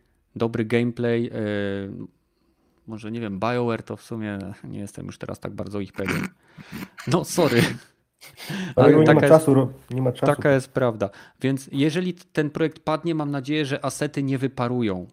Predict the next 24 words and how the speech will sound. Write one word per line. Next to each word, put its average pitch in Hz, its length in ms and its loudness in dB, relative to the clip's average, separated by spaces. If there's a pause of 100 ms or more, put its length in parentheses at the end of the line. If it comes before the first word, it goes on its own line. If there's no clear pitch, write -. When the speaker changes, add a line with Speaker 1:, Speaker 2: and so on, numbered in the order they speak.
Speaker 1:
ponieważ 123 520 -2
to, 156 140 -2
co 165 140 -4
tam 139 180 -6
zostało 123 360 -4
stworzone, 117 760 -2 (560)
wychodzi 135 360 -2
poza 135 480 -4 (140)
jakąkolwiek 143 800 -2
granicę 131 500 -2
szczegółowości, 117 1000 -4
jaka 110 260 -4
została 107 340 -4
stworzona 107 800 -2
w 104 280 -4
modelach 113 500 0
postaci, 110 960 -4
czy, - 160 -14
znaczy 113 320 -4
nie 113 120 0
postaci, - 420 -6
tylko 107 240 -4
statków - 560 -6
i, 107 280 -4